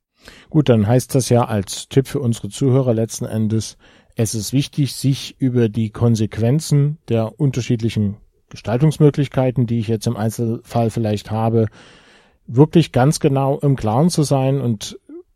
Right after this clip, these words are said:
dann sehr genau abzuwägen, will ich das wirklich oder was will ich denn wirklich? Und dann erst zu entscheiden und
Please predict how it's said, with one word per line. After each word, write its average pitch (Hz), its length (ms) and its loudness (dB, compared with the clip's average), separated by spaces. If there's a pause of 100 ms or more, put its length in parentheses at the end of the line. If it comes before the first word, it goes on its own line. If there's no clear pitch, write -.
(180)
dann 117 180 0
sehr 123 160 4
genau 131 280 2
abzuwägen, 113 920 0
will 151 160 4
ich 196 140 2
das 151 240 0
wirklich 151 400 2
oder 110 240 0
was 131 240 2
will 143 140 6
ich 143 120 2
denn 139 220 4
wirklich? 131 560 0 (400)
Und 117 340 0
dann 135 220 4
erst 123 180 2
zu 123 120 -4
entscheiden 110 640 -2
und 110 500 -4